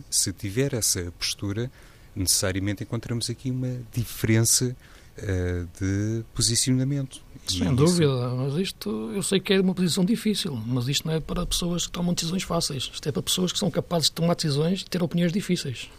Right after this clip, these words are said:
Speaker 2: Por isso mesmo é que eu marco, eh, a diferença, eh, eh, em relação àquilo que acho que foi o ato desta administração do Sporting e aquilo que tem sido o discurso dos candidatos.
Speaker 1: Até porque, se não tivermos, de facto,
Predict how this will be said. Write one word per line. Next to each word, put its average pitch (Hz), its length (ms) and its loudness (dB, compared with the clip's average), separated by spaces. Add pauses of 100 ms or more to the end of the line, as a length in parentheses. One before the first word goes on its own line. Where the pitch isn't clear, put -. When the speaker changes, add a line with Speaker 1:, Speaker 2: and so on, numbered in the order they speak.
(480)
Speaker 2:
Por 160 100 0
isso - 180 2
mesmo 160 200 2
é 160 60 2
que - 80 0
eu 180 80 4
marco, 175 400 -2 (580)
eh, 147 680 -2 (180)
a 101 40 -8
diferença, 180 560 4 (180)
eh, 131 360 -2 (500)
eh, 160 480 -4
em - 20 4
relação 165 460 4
àquilo 165 400 -2
que - 120 0
acho 170 160 2
que - 100 -10
foi 180 340 2 (560)
o 165 160 4
ato 156 140 2
desta - 180 0
administração 160 340 2
do 170 60 2
Sporting 214 560 -2
e 180 80 2
aquilo 156 200 0
que - 60 -12
tem 160 120 2
sido 156 160 0
o 156 40 2
discurso - 320 0
dos - 100 -2
candidatos. 180 500 -2 (680)
Speaker 1:
Até 127 280 -2
porque, - 440 -4
se - 200 4
não 135 120 2
tivermos, 101 600 -2
de - 80 -16
facto, - 400 -8